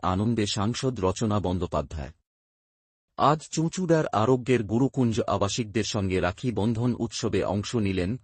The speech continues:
হুগলি লোকসভা কেন্দ্রের সাংসদ রচনা বন্দ্যোপাধ্যায়।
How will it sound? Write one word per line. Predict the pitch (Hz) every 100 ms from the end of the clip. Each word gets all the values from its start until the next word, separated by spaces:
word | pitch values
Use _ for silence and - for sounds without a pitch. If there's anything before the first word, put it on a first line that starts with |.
| _ -
হুগলি | 139 143 156
লোকসভা | 127 120 - 123 110
কেন্দ্রের | 107 101 95 104
সাংসদ | - 98 101 123 110 85
রচনা | - 104 95
বন্দ্যোপাধ্যায়। | 87 87 90 73 69 82 69